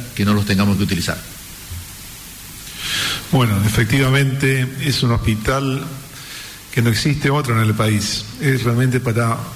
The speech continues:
Speaker 2: orgullo de todos los formoseños. Y, en, y no, no es un hospital que se puede preparar en diez días. Es un hospital que ya está planificado, que fue construido y terminado de equipar en este momento. Pero el hospital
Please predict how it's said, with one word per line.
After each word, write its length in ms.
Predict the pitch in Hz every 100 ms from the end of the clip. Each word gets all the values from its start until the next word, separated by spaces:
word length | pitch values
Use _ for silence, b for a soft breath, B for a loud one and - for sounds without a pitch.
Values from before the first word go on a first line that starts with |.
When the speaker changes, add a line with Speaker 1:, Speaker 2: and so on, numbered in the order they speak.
| - - - -
Speaker 2:
orgullo 600 | 165 120 120 143 147 131
de 80 | 110
todos 240 | 104 139 123
los 120 | 110
formoseños. 1000 | 117 107 104 - 135 139 131 123 - - - B B B B B -
Y, 100 | 120
en, 240 | 147 156
y 100 | 151
no, 160 | 156 180
no 260 | 175 143
es 60 | 170
un 100 | 175
hospital 300 | 143 135 156
que 60 | 135
se 140 | 127
puede 260 | 135 135 135
preparar 360 | 120 120 127
en 120 | 120
diez 160 | 120 117
días. 520 | 135 139 113 - - - - - 180
Es 80 | 135
un 120 | 120
hospital 640 | 113 117 104 131 143 143 139
que 140 | 117
ya 140 | 104 127
está 240 | - 127
planificado, 920 | 120 113 104 107 107 139 139 139 131
que 140 | 131 107
fue 460 | - 127 127 113 - B B B B
construido 1000 | 127 110 117 117 131 147 143 143 143 135 143
y 80 |
terminado 480 | 127 110 110 117 131
de 60 | 120
equipar 400 | 113 107 127 127 120 - -
en 100 | 143
este 200 | 110 131
momento. 480 | 113 117 170 127 113
Pero 140 | 127 107
el 120 | 107
hospital 380 | 117 120 147